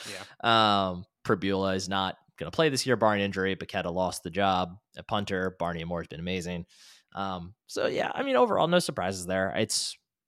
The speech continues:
Speaker 2: I think that's pretty expected that we haven't seen any of those guys.
Speaker 1: I'll say, I'll say I could see Bacchetta, uh, really later in the year. I think they wanna make sure they secure his red shirt, um, especially, you know, un-, hopefully Barney doesn't get hurt. Punters rarely do, but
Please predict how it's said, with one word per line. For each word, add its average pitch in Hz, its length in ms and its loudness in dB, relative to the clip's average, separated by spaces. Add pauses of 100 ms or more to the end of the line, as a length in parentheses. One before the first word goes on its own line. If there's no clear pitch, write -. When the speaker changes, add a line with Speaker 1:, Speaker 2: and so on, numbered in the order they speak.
(360)
Speaker 2:
I 107 80 -6
think 98 200 -4
that's 92 280 -2 (540)
pretty 120 200 2
expected 90 540 -8 (180)
that 95 120 -2
we 90 100 -8
haven't 90 220 -6
seen 87 200 -8
any 85 120 -6
of 82 60 -8
those 85 160 -6
guys. 82 320 -6 (420)
Speaker 1:
I'll 170 100 -2
say, 254 280 -6
I'll 170 100 -2
say 208 180 -4
I 180 60 -8
could 170 140 -6
see 160 140 -6
Bacchetta, 120 600 -4 (180)
uh, 110 260 -2 (200)
really 139 240 -2
later 113 380 -6
in 104 80 -10
the 101 80 -14
year. 90 280 -16
I 104 100 -8
think 131 200 -4
they 120 120 -2
wanna 135 200 -2
make 143 160 0
sure 135 140 -6
they 123 80 -6
secure - 380 -8
his 98 120 -12
red 160 200 0
shirt, 165 320 -2 (380)
um, 98 520 -2 (100)
especially, 127 360 -4
you 117 140 -4
know, 92 120 -6 (280)
un-, 123 260 -8
hopefully 131 340 0
Barney 113 280 -2
doesn't 104 280 -10
get 101 120 -8
hurt. 107 280 -6 (160)
Punters 110 320 -6
rarely 104 280 -6
do, 101 400 -8
but 104 200 -4